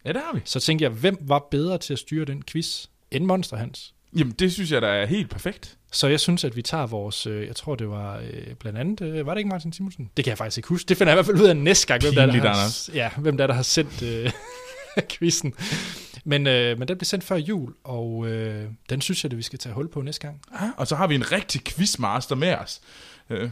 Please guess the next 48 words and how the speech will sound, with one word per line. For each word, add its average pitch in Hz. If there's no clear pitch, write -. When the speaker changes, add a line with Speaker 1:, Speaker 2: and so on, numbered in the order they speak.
Speaker 1:
fordi 113
at, 98
øh, 95
ja, 127
Monster 123
Hans, -
han 95
er 110
jo 104
quizmaster 117
i 101
Studenterhuset, 117
hvor 101
Speaker 2:
Ja. 98
Speaker 1:
at, 98
øh, 104
Aarhus' 127
sværeste 113
popquiz, 127
øh, 110
kører 135
hver 123
anden, 143
øh, 156
mandag. 170
Speaker 2:
Ja, 294
og 135
så 170
er 135
vi 127
også 147
sikre, 170
at 131
lytterne 156
er 131
også -
sikre 151
på, -
at 131
det 117
bliver 110
kørt, 120
øh, 120
det 110
bliver 107
gjort 131
rigtigt. -
Speaker 1:
Ja. 113